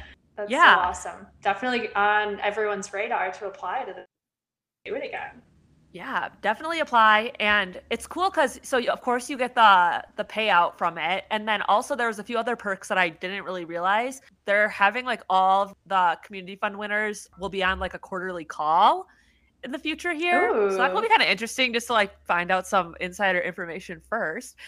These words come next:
Speaker 2: give feedback or, you know, whatever. I think it's k-, a kinda cool opportunity to get on a call like that. And then they also have, like, a group Discord for all the previous Heart and Hustle winners. So I just joined that this week, and it's kinda funny in there, just everyone being like, "Hi, like, welcome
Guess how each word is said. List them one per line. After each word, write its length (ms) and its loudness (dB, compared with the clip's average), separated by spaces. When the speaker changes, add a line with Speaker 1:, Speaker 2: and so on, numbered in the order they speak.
Speaker 2:
give 160 -2
feedback 640 4
or, 180 -2
you 140 -4
know, 80 -2
whatever. 320 0
I 80 -2
think 160 -12
it's 120 -14
k-, 120 -20
a 40 -20
kinda 280 -2
cool 180 -4
opportunity 680 -4
to 80 -10
get 300 -6
on 140 -8
a 60 -10
call 240 -8
like 220 -10
that. 380 4
And 240 4
then 540 4
they 120 0
also 360 6
have, 360 8
like, 160 4
a 100 2
group 500 -4
Discord 680 0
for 100 0
all 380 8
the 100 -2
previous 460 -4
Heart 160 2
and 100 -4
Hustle 300 -4
winners. 340 -8
So 80 -4
I 120 2
just 260 -10
joined 220 -6
that 200 4
this 220 -12
week, 300 -10
and 120 -8
it's 220 -18
kinda 240 -2
funny 300 -6
in 100 -18
there, 240 -6
just 220 -18
everyone 260 -12
being 160 -12
like, 160 -14
"Hi, 380 6
like, 180 -2
welcome 320 0